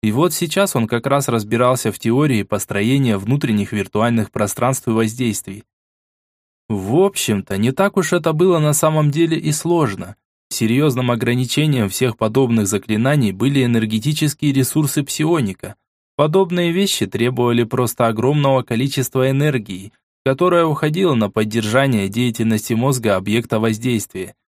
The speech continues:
а также на эмулирование его ощущений. Но имея хорошую энергетическую подпитку, сделать что-то подобное тому, что делал майор Филатов, было не так уж и сложно.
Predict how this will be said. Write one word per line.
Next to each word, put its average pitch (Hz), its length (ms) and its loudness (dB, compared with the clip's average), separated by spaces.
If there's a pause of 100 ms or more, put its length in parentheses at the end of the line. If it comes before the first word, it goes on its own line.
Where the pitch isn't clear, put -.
(140)
а 104 120 2
также 156 340 0
на 165 160 0
эмулирование 160 760 2
его 120 220 2
ощущений. 113 840 -2 (340)
Но 110 200 2
имея 190 380 2
хорошую 135 540 0
энергетическую 110 840 -2
подпитку, 120 680 -4 (240)
сделать 120 440 2
что-то 156 300 -2
подобное 151 540 2
тому, 156 260 0
что 139 220 -2
делал 156 300 0
майор 151 320 2
Филатов, 156 500 -2
было 160 280 0
не 151 100 2
так 165 260 -2
уж 156 140 -6
и 147 40 -4
сложно. 139 560 -2